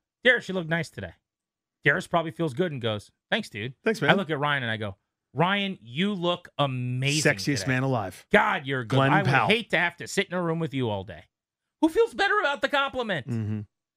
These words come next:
Speaker 1: If you're a Drake May guy like I am, did you leave that interview a little bit forlorn?
Speaker 2: I thought it's fine. It's an honor to be nominated.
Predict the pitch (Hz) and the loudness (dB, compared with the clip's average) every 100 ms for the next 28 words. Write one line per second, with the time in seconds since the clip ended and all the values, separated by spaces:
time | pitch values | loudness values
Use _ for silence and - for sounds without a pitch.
0 | _ _ _ _ 208 180 226 285 202 139 | _ _ _ _ 0 2 -2 -2 -2 0
1 | 202 247 214 220 196 156 139 160 156 190 | 0 0 -2 -2 0 0 0 0 0 2
2 | 262 170 120 135 196 - _ _ _ _ | 2 0 -2 -4 -6 -12 _ _ _ _
3 | _ _ _ - 208 202 214 247 247 233 | _ _ _ 0 0 2 -2 -2 0 0
4 | 226 226 165 170 196 196 170 156 185 208 | 0 -4 -2 0 -2 -2 -2 0 -2 -2
5 | 160 202 233 - _ _ _ _ _ _ | -2 -4 -4 -8 _ _ _ _ _ _
6 | _ - 269 285 359 - 480 523 - 294 | _ -2 0 2 4 8 8 8 8 8
7 | 320 392 311 320 370 370 381 392 415 233 | 8 6 4 6 6 8 8 8 6 4
8 | 233 | 2